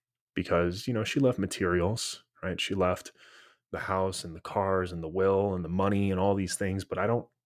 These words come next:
really care about that stuff. You know, the material world is just what it is, you know, and I, I want to leave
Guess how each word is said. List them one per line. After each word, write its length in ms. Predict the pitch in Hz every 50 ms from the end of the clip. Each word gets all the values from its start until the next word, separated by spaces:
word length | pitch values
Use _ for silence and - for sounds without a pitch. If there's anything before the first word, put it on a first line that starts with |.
| _ _ _ _ _ _ _
really 220 | - 98 101 95 90
care 260 | - - - 90 90
about 260 | 117 143 147 156 156
that 140 | - 156 139
stuff. 500 | - - - 165 175 170 170 - - - _ _ _ _ _ _ _ _ _ _ _ _ _ -
You 80 | 95
know, 160 | 95 92 98
the 60 | 95 90
material 500 | 87 85 - - - 110 107 104 98 85
world 360 | 85 85 90 95 101 107 98
is 140 | 90 85 -
just 400 | - 92 87 80 - - - - _ - - - - - - - _ _ _ -
what 140 | 95 92 95
it 100 | 92 85
is, 580 | 87 110 95 80 76 - - - - - - _ _ _ _
you 140 | - 90 87
know, 220 | 87 85 85 90 92
and 80 | 92
I, 200 | 90 92 90 85 -
I 440 | - 98 92 87 87 87 87 90 90 - _ _ _ _ _ _ _ _ _ _ _ _ _ _ _ -
want 480 | 101 98 98 98 107 113 120 - -
to 100 | - 107
leave 680 | 92 90 92 95 98 98 101 104 101 95 - - -